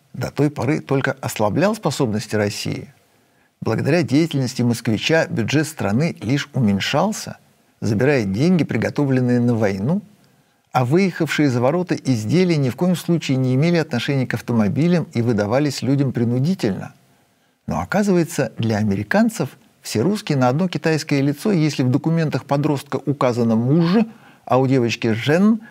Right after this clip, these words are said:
то в американском понимании истин подробности значения не имеют, и можно хоть замуж выходить, хоть на войну идти. В России затею с «Москвичами» до сих пор нет оснований полагать заводом.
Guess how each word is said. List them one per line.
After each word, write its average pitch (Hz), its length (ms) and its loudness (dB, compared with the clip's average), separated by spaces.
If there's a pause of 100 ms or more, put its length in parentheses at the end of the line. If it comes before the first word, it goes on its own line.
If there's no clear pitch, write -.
(140)
то 160 200 0
в 131 80 0
американском 165 540 0
понимании 160 420 2
истин 202 440 0
подробности 175 600 0
значения 131 520 0
не 117 180 4
имеют, 208 360 0
и 143 40 2
можно 143 320 0
хоть - 340 -2
замуж 107 420 -2
выходить, 180 540 -2 (200)
хоть 151 220 -4
на 165 120 0
войну 202 320 4
идти. - 300 -8 (960)
В 120 60 2
России 208 360 2
затею 170 420 2
с - 100 -6
«Москвичами» 156 680 0
до 123 160 0
сих - 260 -4
пор - 220 0
нет 165 240 2
оснований 143 520 2
полагать 135 460 0
заводом. 156 500 0